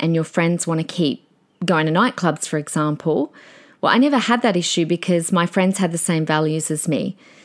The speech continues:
So anyone who went night clubbing, I would be like, "Go for it."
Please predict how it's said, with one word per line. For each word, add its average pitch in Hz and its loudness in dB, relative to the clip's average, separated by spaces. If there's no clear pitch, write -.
So - 0
anyone 226 4
who 208 2
went 170 2
night 175 0
clubbing, 175 0
I 190 6
would 180 2
be 170 2
like, 151 0
"Go 277 2
for 135 0
it." 262 0